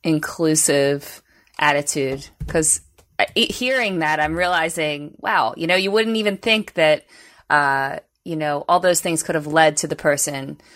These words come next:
you know, being discharged. And I just love that you, you come to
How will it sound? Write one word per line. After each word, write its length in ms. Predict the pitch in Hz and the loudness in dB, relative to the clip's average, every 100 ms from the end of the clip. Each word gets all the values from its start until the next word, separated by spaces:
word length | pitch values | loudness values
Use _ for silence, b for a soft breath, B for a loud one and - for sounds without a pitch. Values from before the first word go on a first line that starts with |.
| b b b b _ - | b b b b _ -4
you 140 | 160 | -2
know, 240 | 143 135 | 0 -2
being 360 | 143 165 156 147 | -4 -2 0 0
discharged. 760 | 143 139 - 147 135 131 135 - | -2 -2 0 0 0 -2 -4 -4
And 500 | 147 139 139 139 - _ | -4 -4 -6 -10 -16 _
I 100 | 160 | -6
just 240 | 160 165 - | -4 -4 2
love 240 | 170 160 | 2 2
that 100 | 160 | 0
you, 260 | 156 147 147 | -4 -4 -4
you 140 | 151 147 | -4 -6
come 320 | - 160 156 | 0 0 0
to 320 | 160 151 139 | 0 -2 -4